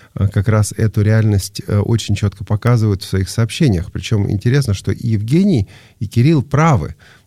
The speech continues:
А на первый взгляд кажется, однако, что их позиции противоречат друг другу, но это не так. А, Евгений пишет: «Нам надо не о земном думать, <clears throat> а о том, что нас ждет в небесах.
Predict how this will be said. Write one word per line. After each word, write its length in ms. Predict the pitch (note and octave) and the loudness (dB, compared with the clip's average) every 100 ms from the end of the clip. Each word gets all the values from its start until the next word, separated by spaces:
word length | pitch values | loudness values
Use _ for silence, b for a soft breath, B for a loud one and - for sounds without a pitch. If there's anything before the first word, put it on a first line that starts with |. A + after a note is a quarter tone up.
| - | -8
А 240 | D#2+ E2 E2 | -4 -2 -2
на 100 | E2+ | 0
первый 260 | C#3 D3 | 0 0
взгляд 340 | F#2+ G2+ C#3+ - | 0 0 -2 0
кажется, 420 | C#3+ C3+ - A2 | 0 0 0 0
однако, 300 | G#2 G2+ G2 | 0 0 -2
что 380 | - - G#2 F#2+ B B | -6 -2 -2 -2 B B
их 380 | - G#2+ G2 - - | 0 0 0 -4 -2
позиции 440 | G2+ G#2 A2 - | 2 2 0 -4
противоречат 680 | G2 G2+ A#2+ C3+ F#3 - G2 | -4 -2 0 2 2 0 -2
друг 180 | G2 | -2
другу, 220 | G2+ G2+ A2 | -2 -4 -2
но 100 | C#3 | -2
это 120 | B2 | 0
не 100 | A#2+ | -2
так. 320 | - D2 - B B B B B | -2 -6 -8 B B B B B
А, 400 | F#2 F2+ F2+ F#2+ - _ | 0 2 2 0 -4 _
Евгений 720 | - - B2 C3 C#3+ C#3+ C3 | -18 -8 -2 0 2 2 2
пишет: 420 | B2 B2 - G2+ - | 0 -2 -2 -4 -4
«Нам 320 | A#2 B2+ C3 | 0 2 4
надо 280 | C3 C3+ B2 | 2 2 0
не 200 | D3+ B2+ | 0 2
о 80 | B2+ | 2
земном 460 | A2+ A#2+ C#3+ G#3+ F3+ | 2 2 2 2 2
думать, 400 | A#2 F2 E2 - - | 0 0 -4 -8 -14
<clears throat> 640 | - B2 - - - - | -4 -4 -4 -10 -20 -6
а 400 | - A2 A2+ G#2 - | 0 2 2 0 -4
о 80 | G#2+ | -2
том, 200 | F3 D#3+ | 0 0
что 160 | - | 0
нас 180 | C3 B2+ | 2 2
ждет 240 | G#2+ C3 C#3 | 2 0 0
в 80 | |
небесах. 680 | A#2+ B2+ C#3+ C3+ G#2 D#2 - | 0 0 0 -2 -2 -2 -6